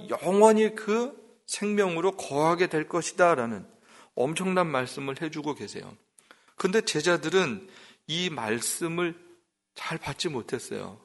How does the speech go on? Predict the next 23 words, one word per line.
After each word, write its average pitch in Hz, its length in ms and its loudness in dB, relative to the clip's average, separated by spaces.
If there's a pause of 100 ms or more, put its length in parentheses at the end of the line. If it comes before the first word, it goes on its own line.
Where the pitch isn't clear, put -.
(100)
이해하기 165 460 2
어려운 135 480 2
이야기였어요. 98 540 -10 (800)
한 190 200 -4
번도 220 320 4
누가 185 180 6
이런 170 280 2
이야기를 160 420 0
해준 180 220 -6
적이 180 220 -2
없었어요. 98 520 -8 (640)
그렇기 196 340 2
때문에 190 320 4
예수님의 180 540 -2
말씀은 135 640 -4 (400)
그들에게 220 440 -2
있어서는 170 640 -6 (280)
또 233 160 -2
다른 214 420 2
근심이 143 480 -6
될 113 140 -6
수 - 120 -10
있었습니다. 98 460 -10